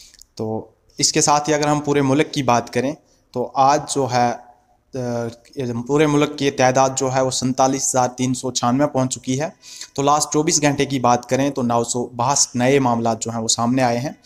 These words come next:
इनसे अगर एक्टिव मामलात की बात करें तो बताली-, अ, बत्तीस हज़ार आठ सौ चालीस हैं। जो लोग अभी तक रिकवर हो चुके हैं उनकी तादाद बारह हज़ार नौ सौ सतहत्तर है।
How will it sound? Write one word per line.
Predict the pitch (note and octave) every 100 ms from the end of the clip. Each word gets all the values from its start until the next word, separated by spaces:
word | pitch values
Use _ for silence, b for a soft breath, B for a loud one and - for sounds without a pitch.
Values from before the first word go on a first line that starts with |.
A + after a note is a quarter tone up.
| B B -
इनसे | D3 D3
अगर | B2+ C#3 D3+
एक्टिव | C#3+ C#3+ F#3+
मामलात | D#3+ C#3 C3 B2+
की | B2+
बात | A#2+ B2 B2
करें | C#3 D3+
तो | D3+
बताली-, | C3 - A#2+ B2 B2 C3+
अ, | A#2+ A2+
बत्तीस | A#2+ F3 F#3 -
हज़ार | C#3+ C#3
आठ | C3+ C3 -
सौ | B2+
चालीस | B2 B2 D#3 -
हैं। | D#3
जो | D#3
लोग | E3+ E3+
अभी | D#3 F3
तक | F3 C#3+
रिकवर | B2 C#3 D3
हो | C#3+
चुके | C#3 -
हैं | C#3+
उनकी | C#3 C#3+ D3
तादाद | C3+ C3+ C3
बारह | B2 B2+
हज़ार | C3+ C3 B2+
नौ | B2
सौ | B2 B2+
सतहत्तर | - A#2+ A#2+ D3+
है। | D3 F#3